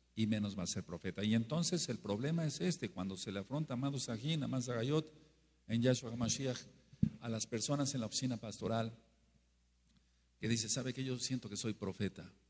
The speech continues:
Entonces yo empiezo con la historia clínica, pero espiritual, desde abajo. ¿Siquiera es justo?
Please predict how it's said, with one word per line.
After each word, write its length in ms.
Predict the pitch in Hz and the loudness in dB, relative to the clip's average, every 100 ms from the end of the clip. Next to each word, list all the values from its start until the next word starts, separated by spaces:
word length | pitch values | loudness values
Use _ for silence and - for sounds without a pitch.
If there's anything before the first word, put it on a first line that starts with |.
| _ _ _ _ _ _ _ _ | _ _ _ _ _ _ _ _
Entonces 440 | 104 107 117 123 110 | -6 0 0 2 0
yo 100 | 113 | 0
empiezo 540 | 104 113 107 117 117 | 0 0 2 2 0
con 160 | 104 95 | 0 -2
la 100 | 92 | -2
historia 520 | - - 98 104 104 | -4 -2 -2 0 -2
clínica, 540 | 120 120 104 98 120 | 4 6 6 4 -2
pero 380 | 113 95 101 104 | -2 -2 -2 -4
espiritual, 1120 | - 104 - - 107 107 110 107 113 107 107 104 | -4 -4 -4 -2 -2 2 0 0 -2 -2 0 -2
desde 240 | 104 101 | -4 -6
abajo. 500 | 85 98 101 95 87 - _ _ _ _ _ | -6 -4 -2 -2 -4 -10 _ _ _ _ _
¿Siquiera 500 | - - 95 - 101 | -8 -6 -6 -6 -4
es 120 | 98 | -2
justo? 440 | - 90 - 107 | -4 -6 -6 -6